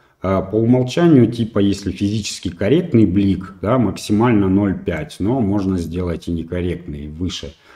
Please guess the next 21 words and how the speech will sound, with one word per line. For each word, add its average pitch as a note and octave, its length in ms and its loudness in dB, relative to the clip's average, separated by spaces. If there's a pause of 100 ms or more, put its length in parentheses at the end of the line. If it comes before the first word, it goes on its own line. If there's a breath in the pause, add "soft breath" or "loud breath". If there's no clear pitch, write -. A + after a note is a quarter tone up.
(160 soft breath)
а, D2 380 -8 (220)
поднять D#2+ 500 -4
это D2 200 -10
значение. C#2+ 800 -8 (1300 loud breath)
А, G#2+ 180 4
вот, A2 500 4
потом A2+ 640 6
тон, E3+ 560 8
не A2+ 200 6
з-, A#2 560 4
это, A#2+ 320 6
в F#2+ 240 -2
общем-то, B2 420 2
я A2+ 120 4
останавливаться C#3 800 4
не C3 140 10
буду, B2+ 280 6
и A2+ 100 8
даже G#2+ 340 4
это G#2 160 0
прошу - 400 -4